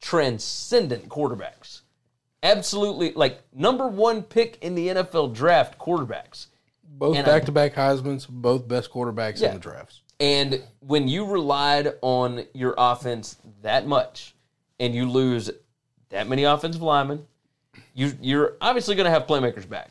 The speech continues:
Speaker 1: And you've recruited offensive
Speaker 2: That's right.
Speaker 1: linemen, but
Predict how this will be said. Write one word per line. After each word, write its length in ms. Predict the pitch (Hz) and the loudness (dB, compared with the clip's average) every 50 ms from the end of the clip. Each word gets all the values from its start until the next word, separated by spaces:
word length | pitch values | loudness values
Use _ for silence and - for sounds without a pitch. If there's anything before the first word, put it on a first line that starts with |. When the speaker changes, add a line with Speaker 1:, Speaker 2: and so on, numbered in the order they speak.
| _ _ - | _ _ -8
Speaker 1:
And 160 | - 135 135 | -4 -2 0
you've 180 | 147 160 139 139 | 0 -2 -2 -2
recruited 540 | 147 147 147 - - 247 247 214 170 131 - | -2 -4 -4 -4 -6 -4 0 2 2 2 4
offensive 380 | - 123 113 - 120 113 110 107 | 2 2 0 0 -4 -8 -8 -6
Speaker 2:
That's 140 | 110 110 110 | -4 -4 -4
right. 80 | 104 - | -4 -4
Speaker 1:
linemen, 140 | 107 117 117 _ _ _ _ _ _ _ _ _ 120 110 _ | -6 -12 -14 _ _ _ _ _ _ _ _ _ -20 -12 _
but 440 | - 214 226 160 104 - - - - | 2 4 4 4 2 -2 -8 -18 -20